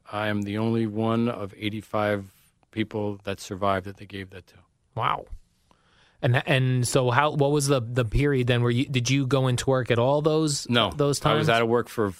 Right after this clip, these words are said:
Speaker 1: about fourteen, fifteen weeks. Um, I was way too sick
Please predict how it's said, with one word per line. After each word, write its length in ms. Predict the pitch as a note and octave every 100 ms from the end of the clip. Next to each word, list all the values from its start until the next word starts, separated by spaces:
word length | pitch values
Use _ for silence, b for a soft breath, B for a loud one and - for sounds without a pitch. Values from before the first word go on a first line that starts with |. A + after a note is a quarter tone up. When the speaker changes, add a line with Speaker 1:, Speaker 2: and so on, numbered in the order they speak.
| _ -
Speaker 1:
about 160 | A2
fourteen, 520 | - - A#2 - A#2+ G#2
fifteen 480 | B2 - B2+ A#2
weeks. 360 | A#2 D3 - - b b b b _
Um, 360 | - F#2+ F#2 G#2
I 60 | A2
was 160 | G#2+ G2
way 240 | A2+ A2
too 180 | - G#2
sick 360 | - G2 F2